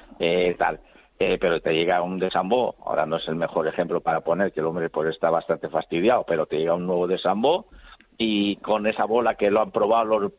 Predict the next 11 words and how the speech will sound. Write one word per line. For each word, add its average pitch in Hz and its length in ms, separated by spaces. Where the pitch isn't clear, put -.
máximos 107 640
pegadores, 131 640
te 95 140
llega 113 320
uno 143 400
y 139 180
sobrepasa 113 760
la 110 100
bola 120 260
de 110 120
media 123 420